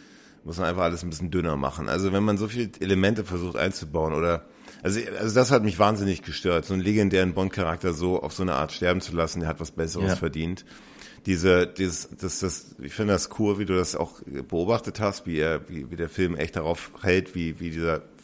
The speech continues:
Speaker 1: dieser Kasten, dieser Gefängniskasten immer näher kommt. Das ist natürlich eine Anlehnung an Hannibal Lecter. Also da wurde sowas immer gemacht. Ähm,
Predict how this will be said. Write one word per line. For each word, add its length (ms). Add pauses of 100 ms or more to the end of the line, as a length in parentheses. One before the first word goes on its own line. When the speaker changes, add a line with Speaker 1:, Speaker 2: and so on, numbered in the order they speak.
(240)
Speaker 1:
dieser 240
Kasten, 420
dieser 280
Gefängniskasten 840
immer 180
näher 220
kommt. 280 (440)
Das 160
ist 80
natürlich 300
eine 120
Anlehnung 460
an 100
Hannibal 340
Lecter. 380 (220)
Also 160
da 220
wurde 180
sowas 240
immer 240
gemacht. 420 (640)
Ähm, 500